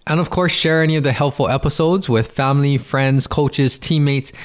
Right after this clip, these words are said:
anyone that's really looking to optimize their performance. Let's jump straight into today's episode. So today's topic is about motor control. And I'm gonna break this down a little further, give some key aspects to focus on,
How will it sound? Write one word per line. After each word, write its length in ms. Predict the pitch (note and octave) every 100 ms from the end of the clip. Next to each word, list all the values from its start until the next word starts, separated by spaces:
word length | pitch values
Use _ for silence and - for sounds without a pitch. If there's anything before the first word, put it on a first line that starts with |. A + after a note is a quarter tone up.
| -
anyone 340 | D3+ G3 G3+ F#3
that's 220 | C#3 -
really 220 | C#3+ C#3+
looking 360 | C3 B2+ C#3 C3+
to 140 | - -
optimize 680 | A2+ - A2 G#2 G#2+ F#2+
their 180 | G#2+ G2+
performance. 880 | - G2 - G2+ F#2 - - - - _ _ _
Let's 200 | - -
jump 220 | - G#3 F3+
straight 380 | - E3 D#3+
into 320 | - D3+ C#3+ C3+
today's 360 | - B2+ B2
episode. 600 | G#2 A2+ A2 G#2 F2+ - - -
So 140 | - C#3
today's 400 | - A#3 B3 -
topic 540 | - D#3 D#3 C3+ -
is 260 | C3+ A#2 G#2+
about 360 | B2+ C3 B2 C3+
motor 420 | A2+ A#2 B2 B2
control. 580 | - A2 - F#2+ F2+ - - - - C3+ A#2
And 100 | C#3
I'm 180 | E3+
gonna 220 | F#3+ G3+ G3
break 400 | C3+ D#3 E3 E3+
this 220 | D#3+ -
down 260 | D#3 D3
a 60 | C#3+
little 240 | C3+ C3+
further, 480 | C3+ - A2+ A2 A2
give 260 | A#2 D#3 D3+
some 220 | - B2+
key 360 | - - F3 E3
aspects 420 | C3+ - C3+ -
to 100 | B2
focus 400 | - A#2+ B2 -
on, 180 | G#2+